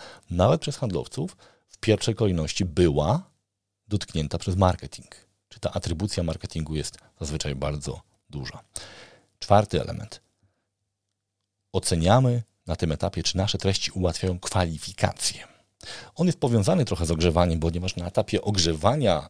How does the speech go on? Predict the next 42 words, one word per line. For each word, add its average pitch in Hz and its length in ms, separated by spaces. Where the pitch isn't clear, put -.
y, 92 40
y, 85 480
lida 85 580
my 98 160
już 139 220
wprowadzamy 95 540
pewne 80 240
ele-, 73 220
elementy 85 380
kwalifikacji, - 640
ale 92 180
w-, 85 40
wyjąłem 110 640
to 117 80
jako 104 180
osobny 107 300
punkt, 127 280
żeby, 98 400
no, 175 120
skupić - 380
się - 100
na - 100
tym, - 160
żeby 90 200
tego, 98 320
to 110 160
nie, 95 300
nie, 87 500
nie 95 160
uciekło. - 360
Bardzo 104 380
ważny 95 300
element, 92 480
znowu 120 360
rzadko 120 360
stosowany. 92 540
Co 160 100
to - 80
znaczy 135 200
w - 60
praktyce? - 440
Y, - 180